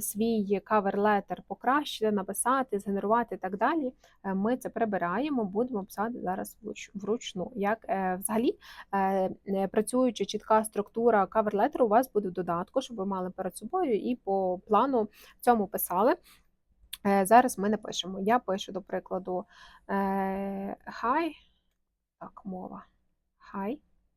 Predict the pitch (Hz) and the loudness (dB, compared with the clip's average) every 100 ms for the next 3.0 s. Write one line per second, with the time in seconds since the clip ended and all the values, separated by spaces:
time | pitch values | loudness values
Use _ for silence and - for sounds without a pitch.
0 | _ _ _ _ - 233 262 311 311 247 | _ _ _ _ -2 2 2 2 -2 0
1 | 190 175 - - 190 226 247 220 247 233 | 0 -2 -4 -4 2 2 2 -2 0 0
2 | 214 214 233 196 175 180 - - 214 - | 2 4 4 2 -2 -6 -4 -4 -6 -12